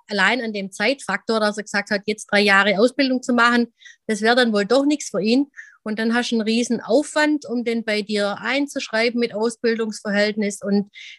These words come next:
die Hilfen, die du da bekommst, um den Führerschein zu finanzieren, äh, zu bekommen und, und, und. Und dann sagt er, nach zwei Wochen lupft er wieder der Hut und sagt, "Hm, das war jetzt ganz nett, aber ich mache das jetzt doch ganz anders." <laughs> Also das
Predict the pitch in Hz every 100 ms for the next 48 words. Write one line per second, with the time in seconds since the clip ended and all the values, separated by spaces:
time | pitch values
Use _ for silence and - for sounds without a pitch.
0 | _ 214 208 196 240 277 269 247 240 233
1 | 226 226 226 - 226 226 240 196 196 190
2 | 262 277 247 220 220 226 233 220 214 208
3 | 233 220 220 220 185 202 202 - 196 208
4 | 233 226 - 220 247 202 208 208 262 285
5 | _ - _ _ _ 214 214 208 226 226
6 | 226 214 214 - 202 226 254 247 240 240
7 | - 214 208 202 196 208 262 254 240 220
8 | 226 - 262 262 - 208 - 208 220 220
9 | - 196 208 220 226 208 202 202 202 185
10 | 180 - 277 - 196 - 202 233 269 -
11 | - - - - 220 - - - - 262
12 | - - 233 - 220